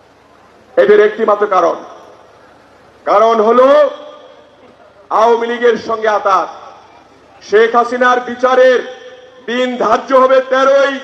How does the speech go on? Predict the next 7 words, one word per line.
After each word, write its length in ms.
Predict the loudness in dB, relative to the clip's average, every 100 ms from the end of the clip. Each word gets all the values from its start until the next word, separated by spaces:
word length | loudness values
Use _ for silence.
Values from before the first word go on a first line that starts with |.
| -14 -20 -20 -12 -2
নভেম্বর, 560 | 0 2 0 2 2 2 -2 -16 -16 -4
আর 80 | 0 2
এগারো 220 | 2 0 0
তারিখে 200 | -2 0 -4
আপনি 120 | -2 -4
ডাকছেন 300 | -4 -2 -4 -4
মিটিং, 280 | -4 -2